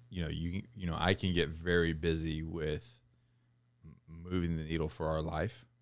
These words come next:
you know what I mean? Heading in the direction that I want it to go. Um, and you're kind of like the anchor that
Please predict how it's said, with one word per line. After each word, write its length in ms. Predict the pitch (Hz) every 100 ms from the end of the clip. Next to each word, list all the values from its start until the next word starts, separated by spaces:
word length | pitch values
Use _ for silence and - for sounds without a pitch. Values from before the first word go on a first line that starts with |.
| -
you 100 | 85
know 60 | 80
what 80 |
I 40 | 80
mean? 260 | 80 82 76
Heading 240 | 80 80
in 100 | 78 80
the 0 |
direction 440 | 82 80 78 -
that 100 | 76 78
I 40 |
want 200 | 78 78
it 60 | -
to 80 | -
go. 280 | 78 82 113 _ _ _ _ _ _
Um, 420 | 80 80 78 78 80
and 140 | 85 85
you're 260 | 82 82
kind 220 | 80 87 82
of 100 | 80
like 200 | 78 -
the 440 | 80 78 80 78 -
anchor 380 | 82 85 80 78
that 160 | 76